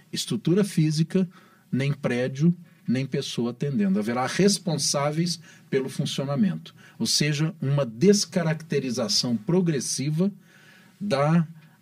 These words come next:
divisão judiciária clássica que se viu da justiça. E, ao final, essa visão, ela, ela desguarnece, na minha opinião, o,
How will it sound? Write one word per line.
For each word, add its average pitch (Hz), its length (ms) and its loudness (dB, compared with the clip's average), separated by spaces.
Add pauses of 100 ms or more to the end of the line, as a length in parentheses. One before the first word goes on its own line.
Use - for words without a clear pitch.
(100)
divisão 160 600 4
judiciária 135 640 0
clássica 147 720 -2
que - 100 -10
se - 160 -2
viu 117 200 0
da 123 120 -2
justiça. 123 580 -4 (280)
E, 131 100 2
ao 147 120 2
final, 135 600 2 (120)
essa 117 320 -4
visão, 110 580 2 (420)
ela, 127 400 0
ela 110 300 0
desguarnece, 131 1200 2
na 113 240 4
minha 131 260 4
opinião, 117 760 4
o, 139 760 0